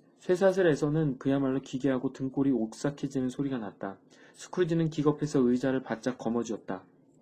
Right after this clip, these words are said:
게다가 실내에서는 더워서 붕대를 감고 있지 못하게 했다는 듯이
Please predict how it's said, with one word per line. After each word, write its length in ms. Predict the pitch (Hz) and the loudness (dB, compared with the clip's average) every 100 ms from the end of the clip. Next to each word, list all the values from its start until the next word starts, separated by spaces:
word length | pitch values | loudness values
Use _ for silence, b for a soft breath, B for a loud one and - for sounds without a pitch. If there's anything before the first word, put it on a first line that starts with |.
| _ _ _ _ _ - B B B | _ _ _ _ _ -20 B B B
게다가 300 | 139 151 151 | 0 4 4
실내에서는 640 | 151 175 170 156 151 147 | 4 4 4 4 2 -2
더워서 600 | 139 117 123 127 151 135 - | -2 0 0 2 0 0 -2
붕대를 340 | 131 135 139 | -2 0 0
감고 320 | - 120 123 | -2 -6 -2
있지 160 | 127 127 | -2 -2
못하게 400 | 117 113 135 131 | -4 -4 -4 -2
했다는 520 | 123 120 - 127 120 | -2 -4 -6 -6 -4
듯이 420 | 113 110 151 147 | -6 -4 0 0